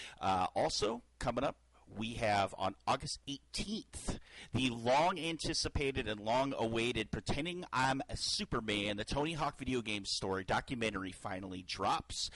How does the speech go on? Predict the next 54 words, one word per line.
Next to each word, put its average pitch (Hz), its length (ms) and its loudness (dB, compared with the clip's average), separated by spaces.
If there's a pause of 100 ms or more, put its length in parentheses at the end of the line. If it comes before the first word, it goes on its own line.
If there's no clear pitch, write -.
(240)
Artwork 160 440 2
courtesy 180 420 0
of 143 100 2
a 135 60 0
former 226 300 2
guest 135 400 0
of 123 100 -4
ours, 135 480 2 (220)
that 127 80 4
would 120 100 2
be 117 100 -2
Dana 123 240 0
McKenzie, 143 600 -2
and 131 100 2
also 139 240 2
produced 143 640 -2
by 113 140 6
a 110 80 4
former 117 280 0
guest 117 320 -2
of 135 120 -4
ours, 180 260 2 (220)
Ludwig 127 340 -2
Gurr. 92 420 -4 (300)
So 110 360 6
this, 120 300 0
uh, 117 180 4
should 120 180 -2
be 110 80 0
really 135 240 4
exciting. 127 600 2
We're 113 140 2
excited, 117 540 2
uh, 98 260 4 (160)
to 113 140 -4
check - 420 0
that 113 300 2
out, 110 360 4 (280)
and 127 180 2
I'm 123 180 4
sure 220 560 4
we'll 113 220 2
have 113 300 2
some, 107 280 -2
uh, 98 120 4
festivities 101 640 -4
and 95 80 -6
events 95 340 -2
surrounding, 95 480 -2
uh, 90 240 -2
the 95 100 -4
release 92 380 -4
of 90 140 -6
that 90 320 -2